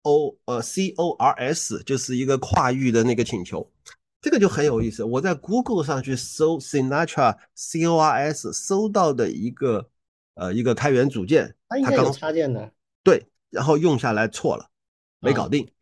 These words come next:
Speaker 1: 然后我跑到chat G P T里面去问，
Speaker 2: <laughs>
Speaker 1: 我说：“请给我一段代码，这个 Sinatra 如何配置这个C O R S？”他给我一段代码，但是代码是对的。
Speaker 2: 嗯。
Speaker 1: 比我在网上用 Google 搜得出来的结果还好。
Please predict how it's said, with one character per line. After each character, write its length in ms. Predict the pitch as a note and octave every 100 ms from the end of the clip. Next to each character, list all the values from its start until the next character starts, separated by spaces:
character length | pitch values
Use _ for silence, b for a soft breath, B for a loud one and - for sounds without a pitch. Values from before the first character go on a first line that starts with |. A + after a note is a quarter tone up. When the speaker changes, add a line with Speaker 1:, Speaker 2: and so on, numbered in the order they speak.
| _ -
Speaker 1:
然 120 | C#3
后 120 | E3+
我 100 | A2
跑 160 | B2+ D3
到 100 | A#2
chat 240 | B2 D#3+
G 120 | -
P 100 | F3
T 140 | E3+ F3+
里 60 |
面 120 | A#2 G#2+
去 120 | B2
问， 200 | E3+ - _ _
Speaker 2:
<laughs> 240 | - -
Speaker 1:
我 140 | - A#2+
说 260 | C#3 C3+
：“请 220 | A2+ B2+ A2
给 120 | D#3
我 140 | C3
一 60 | B2+
段 200 | D#3+ D3
代 160 | F#3
码， 220 | C#3 F2+ F#2+
这 160 | C#3+
个 260 | B2 A#2+ G#2+
Sinatra 540 | - A#2+ C#3+ D3+ C3+
如 180 | G#2+ D3
何 160 | C#3 B2+
配 280 | - D#3+
置 200 | A2+ C3+
这 160 | G2+ C3+
个 120 | A#2
C 160 | - C#3
O 40 |
R 140 | C3 C3+
S？” 140 | D3 -
他 100 | F3+
给 160 | D3
我 100 | D3+
一 60 | G#2+
段 180 | C3+ A2+
代 160 | C#3
码， 120 | A2 F#2+
但 100 | C#3
是 60 |
代 80 | C3+
码 100 | A2+
是 80 | G2
对 160 | G#2 G#2
的。 80 | - _ _ _ _ _ _ -
Speaker 2:
嗯。 280 | A#2+ A2 A2+ _ _ _ _ -
Speaker 1:
比 160 | C#3+ F#3
我 180 | A#2+
在 140 | A#2+ D3+
网 340 | B2 G#2 G#2+
上 260 | - E3 B2+ G2+
用 220 | E3 C#3+
Google 300 | D#3+ E3+ D3+
搜 300 | - F#3 F3+
得 100 | B2+
出 100 | C3+
来 80 | C#3
的 60 | -
结 140 | A#2+
果 100 | A#2
还 140 | -
好。 240 | A2 -